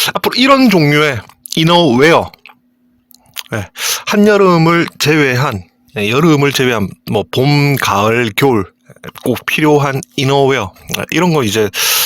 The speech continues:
자주 입으실 텐데, 어, 같은 브랜드인데, 네, 한쪽은 품절이 되어버리고,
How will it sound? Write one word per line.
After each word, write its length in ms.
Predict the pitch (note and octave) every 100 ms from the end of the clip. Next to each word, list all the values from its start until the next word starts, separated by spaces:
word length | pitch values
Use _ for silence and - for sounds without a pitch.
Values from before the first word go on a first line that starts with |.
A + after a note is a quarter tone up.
| - -
자주 280 | D3+ F3+ E3
입으실 420 | F3 D3+ - -
텐데, 440 | A2+ G#2+ D#3 G#2+ F2 _
어, 500 | - G#2+ G2+ G2 F#2 - - - - - - - -
같은 400 | - G#3 D4 B3+
브랜드인데, 600 | A3 G3 F3 D#3+ F3 F3 - - - _ _ _ -
네, 160 | G2+ - - - -
한쪽은 420 | - G#3+ C#4 A#3+
품절이 360 | F#3+ E3 D#3+ D#3+
되어버리고, 720 | D#3+ C#3+ A#2+ G#2+ G2 D3 G#2